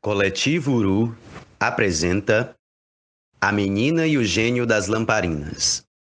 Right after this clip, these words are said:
Projeto fomentado com recursos da Lei quatorze mil zero dezessete barra dois mil e vinte, Lei Aldir Blanc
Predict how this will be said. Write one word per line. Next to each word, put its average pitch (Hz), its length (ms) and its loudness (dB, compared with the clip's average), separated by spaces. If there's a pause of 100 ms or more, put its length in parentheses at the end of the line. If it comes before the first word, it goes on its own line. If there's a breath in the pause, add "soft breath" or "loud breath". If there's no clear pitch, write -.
(640)
Projeto 104 500 0
fomentado 104 720 0
com 101 140 -2
recursos 113 640 0
da 110 100 2
Lei 87 400 0 (380 loud breath)
quatorze 127 440 0
mil 110 300 2
zero 92 320 2
dezessete 104 920 0 (240)
barra 92 760 -2
dois 92 260 0
mil 104 160 0
e 139 80 2
vinte, 104 560 0 (380 loud breath)
Lei 110 580 0
Aldir 107 520 0
Blanc 98 560 0